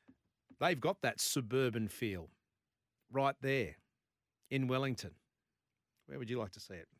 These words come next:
Thirteen thirteen fifty-five, oh four six seven, seven three six, seven three six. Uh, I will take you to the nation's capital as well, Canberra. Uh, Paddy Welsh, uh, M I A for breakfast this morning, but he's doing, uh, doing a very, very important cause fronting that.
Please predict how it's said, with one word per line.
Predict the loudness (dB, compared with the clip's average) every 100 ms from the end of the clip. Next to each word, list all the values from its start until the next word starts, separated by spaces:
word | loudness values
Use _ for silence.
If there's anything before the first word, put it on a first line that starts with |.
| -10
Thirteen | -6 -4 -2
thirteen | -2 -2 -4
fifty-five, | -6 -12 -6 -4 0
oh | -2
four | -4 -8
six | -8 -12 -8
seven, | -6 -6
seven | -6 -6
three | -6 -8
six, | -8 -10 -6
seven | -4 -4
three | -2 -4
six. | -4 -10 -12 -16 2
Uh, | 4
I | 6
will | 6
take | 4 4
you | 4
to |
the | 4
nation's | 4 2 0
capital | 0 0 2
as | 2
well, | 4 4 2
Canberra. | 2 4 4 4
Uh, | 6 6
Paddy | 4 4
Welsh, | 6 4 4 2
uh, | 2
M | 2 2
I | 4 4 4
A | 4
for | 2 2
breakfast | 2 2 0 -6
this | -4
morning, | -2 0 2
but | 2
he's | 2 2
doing, | 2 2 2
uh, | 0 0
doing | 0 2 2
a | 0
very, | 0 4 4 6 2
very | 2 2 2 0
important | -2 -2 0 -2 -4
cause | -4 -2 -2 -2
fronting | 0 0 2
that. | 2 2